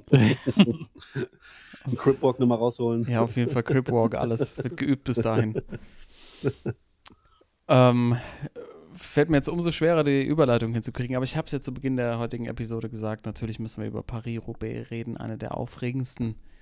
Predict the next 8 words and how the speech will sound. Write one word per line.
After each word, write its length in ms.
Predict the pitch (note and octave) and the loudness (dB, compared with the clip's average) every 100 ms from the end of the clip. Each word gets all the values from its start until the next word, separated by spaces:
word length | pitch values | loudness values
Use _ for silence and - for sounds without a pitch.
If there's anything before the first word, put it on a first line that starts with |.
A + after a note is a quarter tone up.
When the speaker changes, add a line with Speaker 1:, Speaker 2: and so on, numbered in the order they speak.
| - - _ _ _ _ | -20 -20 _ _ _ _
Speaker 3:
Editionen 800 | - A#2+ A#2+ - C3 C3+ D3 C#3 | -6 -6 -6 -4 0 2 2 2
der 120 | B2+ | 2
letzten 680 | A#2+ C#3+ - - B2+ B2 A#2+ - _ | 2 0 -2 -4 0 0 -2 -8 _
zwanzig 440 | - B2+ C#3 A#2+ A#2 | -4 -2 0 -2 -2
Jahre, 320 | A#2 G#2+ G2 | -2 -2 -6
würd 100 | G2 | -8
ich 100 | - | -6
sagen. 320 | G2 G#2 | -6 -6